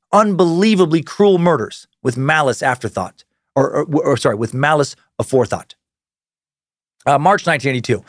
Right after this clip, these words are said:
James Monroe, charged with second-degree murder, receives fifteen years to life. March twenty-second, nineteen eighty-two, Bill Bonin received at the San Quentin State Prison to prepare for a second murder trial in Orange County.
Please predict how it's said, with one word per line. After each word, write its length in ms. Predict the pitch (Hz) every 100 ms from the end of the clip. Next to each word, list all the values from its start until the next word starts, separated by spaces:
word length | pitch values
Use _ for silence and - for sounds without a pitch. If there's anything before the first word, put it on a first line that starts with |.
| - - _ -
James 260 | 190 208
Monroe, 300 | 180 180 180
charged 280 | 165 170 131
with 100 | 113
second-degree 480 | - 165 156 135 147
murder, 400 | 143 139 135 131 -
receives 360 | - 143 123
fifteen 340 | - 135 143 131
years 220 | 123 -
to 80 | 110
life. 380 | 104 95 - _ _ _ _ _ _ _ _ -
March 280 | 127 143 -
twenty-second, 640 | 143 131 - 139 101 - -
nineteen 280 | 120 - 117
eighty-two, 200 | 104 117
Bill 200 | 135 139
Bonin 280 | 147 147
received 420 | 127 - 151 147 135
at 100 | 117
the 180 | 110 - -
San 300 | - 202 202
Quentin 280 | - 208 185
State 260 | - 185
Prison 300 | 190 175 165 156
to 80 |
prepare 340 | 127 123 156 160
for 140 | 147
a 80 | 131
second 460 | - 208 202 196 156
murder 200 | 156 156
trial 300 | 160 147 143
in 60 |
Orange 260 | 131 131 -
County. 280 | 110 90